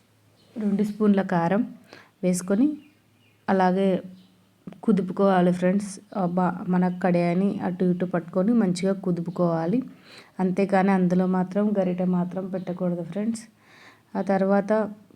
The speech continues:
అందులో ఒక గ్లాస్ వాటర్ కూడా యాడ్ చేసుకోవాలి. మనకు పులుసు తగిన-, పులుసుకు తగినట్లుగా వాటర్ యాడ్ చేసుకొని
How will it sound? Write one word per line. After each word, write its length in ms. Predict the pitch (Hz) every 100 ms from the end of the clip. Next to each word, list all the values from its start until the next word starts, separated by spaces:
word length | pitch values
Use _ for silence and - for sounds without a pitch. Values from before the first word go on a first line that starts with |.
| - _ _ _ _ _ - -
అందులో 380 | 214 196 208 254 285 - _ -
ఒక 120 | 208 208
గ్లాస్ 400 | 190 185 185 190
వాటర్ 380 | 185 175 165 180
కూడా 240 | 185 185
యాడ్ 240 | 180 175 175
చేసుకోవాలి. 680 | 180 180 - 180 165 175 269 - - _ _ _ _ _ -
మనకు 260 | 190 196
పులుసు 320 | 190 202 202 214
తగిన-, 440 | 202 180 185 180 -
పులుసుకు 440 | 208 190 190 214
తగినట్లుగా 600 | 185 185 180 180 180 180 185
వాటర్ 420 | 180 170 165 180
యాడ్ 260 | 175 170
చేసుకొని 520 | 165 180 180 - 190